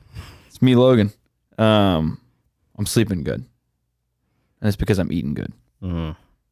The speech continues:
Speaker 1: And I'm drinking a lot of water. I've drank more water this week than I think I did in twenty nineteen.
Speaker 2: That's a lot of water. Or maybe it's
Speaker 1: No,
Speaker 2: not a lot of water.
Speaker 1: it's not a lot of water. And that's the sad part. Um, what else? Um, I, I don't,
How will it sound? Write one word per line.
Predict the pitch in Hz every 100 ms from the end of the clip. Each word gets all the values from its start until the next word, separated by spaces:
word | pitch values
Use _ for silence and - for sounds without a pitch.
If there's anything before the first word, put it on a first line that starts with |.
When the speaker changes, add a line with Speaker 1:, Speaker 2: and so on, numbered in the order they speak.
| _
Speaker 1:
And | 95
I'm | 92
drinking | 87 95 92
a | 90
lot | 87 85
of |
water. | 87 82
I've | 107
drank | 107 107
more | 107 101
water | 98 95
this | 92 95 -
week | 98 101
than | 95
I | 92
think | 98 92
I |
did | 90 92 90
in | 90 92
twenty | 95 92 87
nineteen. | 82 - 67 120 _ _ _ _ _ -
Speaker 2:
That's | -
a | 104
lot | 87 82
of | -
water. | 98 107 98 - _
Or | -
maybe | 101 120
it's | 113
Speaker 1:
No, | 113
Speaker 2:
not | 123
a |
lot | 82 76
of |
water. | 78 78
Speaker 1:
it's | 120
not | 110
a | 95
lot | 85 67
of |
water. | 53 50 50 -
And | 104
that's | 107 107
the |
sad | 101 101 87
part. | 82 73 - _
Um, | 98 98 90 82 58 62 60 - _ _ _ _ _ _
what | 123 107
else? | 104 95 - -
Um, | - 98 92 90 76 76 -
I, | 110 -
I | 95
don't, | 104 117 113